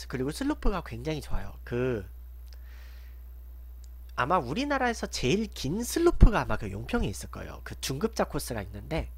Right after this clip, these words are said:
그 약간 중상급자용 코스가 있어요, 길어서. 그 그러니까 중급치고는 약간 슬로프 자체는 쉬울 수도 있는데 길어서 좀 힘들 수가 있는 그런 슬로프가 있는데 거긴 아마 그 곤돌라 타고 가야 될 거예요.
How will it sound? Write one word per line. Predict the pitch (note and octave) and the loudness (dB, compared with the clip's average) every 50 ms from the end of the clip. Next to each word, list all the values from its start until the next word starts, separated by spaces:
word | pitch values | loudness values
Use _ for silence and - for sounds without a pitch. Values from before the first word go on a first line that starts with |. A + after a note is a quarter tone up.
| - - - - - - - - - - - - - - - - - - - | -14 -14 -14 -14 -14 -14 -14 -14 -14 -14 -14 -14 -14 -14 -14 -14 -14 -14 -10
그 | - B2+ B2 A#2 A#2 A2+ G#2+ - - - - - - - - - - - - - - - - - - - - - - - | -4 -2 0 0 0 0 -2 -4 -6 -10 -12 -14 -14 -14 -14 -14 -12 -10 -10 -10 -10 -12 -12 -14 -14 -14 -14 -14 -10 0
약간 | - A#2+ - - D3+ C#3+ | 0 2 4 4 4 4
중상급자용 | - - C#3 C3+ D3 F#3+ A#3 B3+ B3+ B3 - - F#3 D#3+ C#3+ | 4 -2 -2 0 0 0 0 2 0 0 2 2 2 2 6
코스가 | C3 - D#3 - - G#2+ | 12 12 12 12 12 4
있어요, | F#2+ - - - - - - - - | -2 -6 -8 -10 -10 -10 -12 -10 -6
길어서. | - - C#3 D3 D3+ C3+ A2 - - - - - - - - - - - - - - - - - - - - - - - - - - - | -2 2 6 8 8 8 8 4 -2 -6 -8 -12 -12 -12 -12 -12 -14 -14 -14 -14 -14 -14 -14 -14 -14 -12 -12 -12 -14 -14 -14 -14 -12 -6
그 | - C#3 B2+ B2+ B2+ B2+ C#3 - - - - - - - - - - - - - | -2 0 2 2 2 0 -2 -6 -10 -12 -12 -14 -14 -14 -14 -14 -14 -14 -14 -6
그러니까 | - C3 B2+ D3 - - | -6 0 0 0 0 2
중급치고는 | - - F3+ G#3+ C#4 E4 - - - D#4+ D4+ C#4 C4+ C4+ B3 G#3 | 2 2 6 6 6 6 6 6 4 6 6 6 4 4 2 2
약간 | B2 G#2+ - C#3+ D3 | 0 2 2 0 0
슬로프 | - - D4+ D#4+ E4+ - - | 2 2 4 4 12 12 12
자체는 | - - - - - D#3+ D3 D3+ D3+ | 12 12 4 -2 -2 -2 -2 0 -2
쉬울 | D3 - - D#4 D4+ | -2 0 0 0 0
수도 | C#4+ - - - F3+ | 0 -4 -4 -2 -2
있는데 | D3 B2+ A#2 A#2 A2+ - | -2 -2 -2 -4 -6 -6
길어서 | - - - A#2+ C3+ E3 D#3+ C#3+ - A#2+ B2 D#3+ - - - - | -6 -2 0 4 6 6 6 4 2 -2 -2 -4 -6 -10 -14 -10
좀 | - B2 A#2 B2+ | -8 -8 -6 -6
힘들 | E3 G#3 A3+ A#3 A3+ | -6 -4 -4 -4 -4
수가 | - - - G#3+ | -2 -4 -6 -6
있는 | G3+ - G2+ - | -6 -10 -12 -12
그런 | - G2+ G#3 | -12 -14 -12
슬로프가 | - - F#3+ G3 - - - B2+ | -12 -12 -12 -12 -12 -12 -12 -12
있는데 | A2+ - - - - F#3 G3 - - - - - - - - - - - - | -12 -12 -14 -10 -10 -10 -10 -10 -14 -16 -14 -14 -14 -14 -14 -16 -16 -14 -4
거긴 | - D3+ D3 E3 D3 | -2 -2 0 2 0
아마 | C3+ A2+ G#2+ A#2 | 0 0 0 -4
그 | - A#2+ - | -6 -6 -10
곤돌라 | - - - - F#3 C4 C#4 - - | 6 8 8 8 8 4 4 4 2
타고 | - - C#3 A#2+ A2+ | 0 -2 -4 -4 -4
가야 | G2+ F#2+ - - | -8 -10 -10 -10
될 | - - | -12 -14
거예요. | - - - - - - | -14 -14 -14 -14 -14 -14